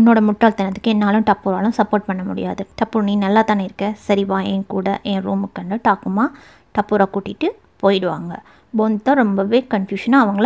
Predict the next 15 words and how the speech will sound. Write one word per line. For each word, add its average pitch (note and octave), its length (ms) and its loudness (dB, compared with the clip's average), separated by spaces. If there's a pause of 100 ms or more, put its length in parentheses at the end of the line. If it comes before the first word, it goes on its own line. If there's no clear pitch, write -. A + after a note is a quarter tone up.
(120)
பார்த்துட்டு G3 360 0
இருப்பாங்க. E3+ 480 -10 (320)
போந்திதா A#3 520 4
door A#3 200 6
open A3+ 280 2
பண்ற G3+ 240 -6
சத்தம் G3 480 -4
கேட்டு A3+ 300 -8
கீழே A#3 280 4
இறங்கி F#3+ 260 -2
வருவாங்க. G3 580 -4 (400)
அப்போ C4 300 -2 (100)
டுப்பூர் C#4+ 440 -2 (480)
எதையோ B3+ 500 2 (220)
கையில G#3+ 300 4